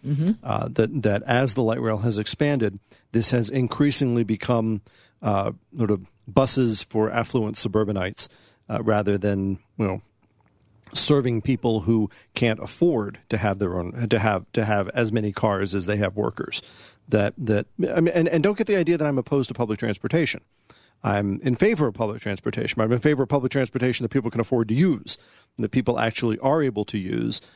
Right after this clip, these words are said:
Speaker 2: and that serves people who are not able to, to, to drive their own cars. So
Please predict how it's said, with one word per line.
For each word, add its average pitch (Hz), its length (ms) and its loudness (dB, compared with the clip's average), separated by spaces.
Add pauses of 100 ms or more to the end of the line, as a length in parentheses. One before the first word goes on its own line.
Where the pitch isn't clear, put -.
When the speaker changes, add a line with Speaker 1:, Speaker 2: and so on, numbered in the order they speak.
(100)
Speaker 2:
and 117 140 2
that 113 160 0
serves 131 560 0 (140)
people 107 480 0 (340)
who 113 480 2 (840)
are 127 100 6
not 120 180 2
able 107 420 -2
to, 117 160 0
to, 110 200 -2
to - 160 -2
drive 110 240 0
their 101 160 -2
own 95 100 -6
cars. 135 460 -2 (320)
So 127 520 2